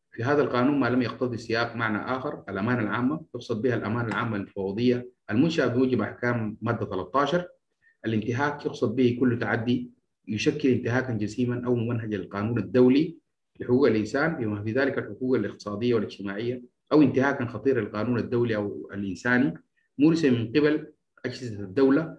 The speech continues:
أو من قبل مجموعات أو أفراد تصرفوا بأس-، باسمها أو تحت حمايتها أو بعلمها، وإن لم تكن لهم الصفة أو الصلاحية التي تخول لهم ذلك، كما يشمل كل اعتداء جسيم وممنهج على حق من حقوق الإنسان قامت به مجموعة،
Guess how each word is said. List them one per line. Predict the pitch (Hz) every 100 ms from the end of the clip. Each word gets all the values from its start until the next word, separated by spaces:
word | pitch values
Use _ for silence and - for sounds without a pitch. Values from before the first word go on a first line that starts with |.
| 139
أو |
من | 135 123
قبل | 143 131
مجموعات | 117 104 107 113 127 123
أو | 120 107
أفراد | - 120 120
تصرفوا | - 135 135 117
بأس-، | 104 110 - -
باسمها | 127 123 139 135 170 - _ -
أو | 131
تحت | 127 -
حمايتها | - 107 107 123 123 127 143 - _ 135
أو |
بعلمها، | 135 123 139 147 143 170 - _ _ _ _ -
وإن | 135 202
لم | 190
تكن | 175 160 151
لهم | 147 127
الصفة | 120 135 127
أو | 117
الصلاحية | 113 104 101 104 127 120
التي | 117 113
تخول | - - 117 107
لهم | 113 104 101
ذلك، | 120 156 311 - _ _ _ _
كما | 123 131
يشمل | 170 175 139
كل | 170 156
اعتداء | - 123 147
جسيم | 123 117 120 139 147 -
وممنهج | 104 104 110 123 123 120
على | 101 95
حق | - - 107
من | -
حقوق | 95 113 117
الإنسان | 101 95 113 110
قامت | 110 101 113
به | 107
مجموعة، | 95 110 110 101 98